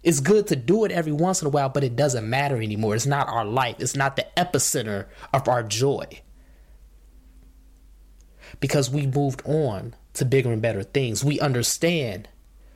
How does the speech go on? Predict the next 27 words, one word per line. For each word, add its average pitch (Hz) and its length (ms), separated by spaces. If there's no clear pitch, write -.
that 120 120
we're 127 200
here 151 240
for 143 280
a 104 60
purpose. - 840
And 135 160
that 123 180
purpose - 760
is 143 160
what 135 180
brings 123 340
us 110 200
joy. - 380
Not 151 240
pouring 147 400
up, - 320
not 143 240
drinking, 117 480
not 143 180
staying 143 300
out 143 120
till 156 120
five 139 340
in 143 60
the 147 60
morning. 117 440